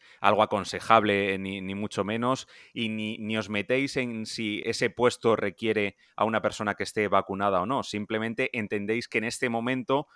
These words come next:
con la base jurídica que hay, no se puede solicitar.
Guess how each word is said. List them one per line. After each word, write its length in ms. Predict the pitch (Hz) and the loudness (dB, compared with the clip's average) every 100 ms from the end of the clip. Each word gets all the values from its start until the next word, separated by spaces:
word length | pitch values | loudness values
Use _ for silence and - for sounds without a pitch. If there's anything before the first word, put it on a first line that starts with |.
| _ | _
con 160 | - 101 | -4 0
la 100 | 92 | 2
base 400 | 98 - 113 117 | 0 0 0 0
jurídica 600 | - 113 110 113 104 107 | -2 -2 -2 -2 0 0
que 140 | 104 104 | 2 2
hay, 280 | 113 139 - | 2 0 -8
no 180 | 110 | -10
se 140 | 113 98 | -6 -6
puede 260 | - 95 92 | -4 -4 -4
solicitar. 500 | 92 98 95 135 | -8 -6 0 0